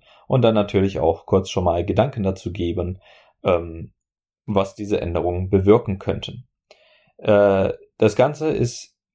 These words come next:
auf der Simon-Website, A Song of Ice and Fire, also A S O I A F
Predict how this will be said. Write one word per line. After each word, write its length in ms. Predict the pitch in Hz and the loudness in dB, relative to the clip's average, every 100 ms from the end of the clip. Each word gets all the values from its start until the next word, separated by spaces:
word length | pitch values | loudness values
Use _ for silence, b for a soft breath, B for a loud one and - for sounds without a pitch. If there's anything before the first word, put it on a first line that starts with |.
| _ | _
auf 220 | - 101 - | -2 0 2
der 400 | 101 92 92 - _ _ _ - | 4 4 2 -4 _ _ _ -18
Simon-Website, 1600 | - 147 147 151 151 - _ 123 120 131 - 135 135 - - _ _ _ | -6 -2 0 0 -2 -12 _ 0 2 2 2 4 4 0 -10 _ _ _
A 80 | 110 | -8
Song 280 | - 107 120 | -2 0 0
of 140 | 104 | -2
Ice 220 | - 104 | 0 0
and 100 | 104 | -2
Fire, 300 | 95 113 131 | -2 0 2
also 360 | - 98 98 - | 2 0 -2 0
A 260 | 98 101 - | 2 2 2
S 280 | 98 98 - | -2 -6 -8
O 280 | 107 104 101 | -4 -2 -4
I 340 | - 101 101 - | -6 -4 -4 -2
A 360 | 87 85 - | 0 2 0
F 360 | - - - | 0 -4 -6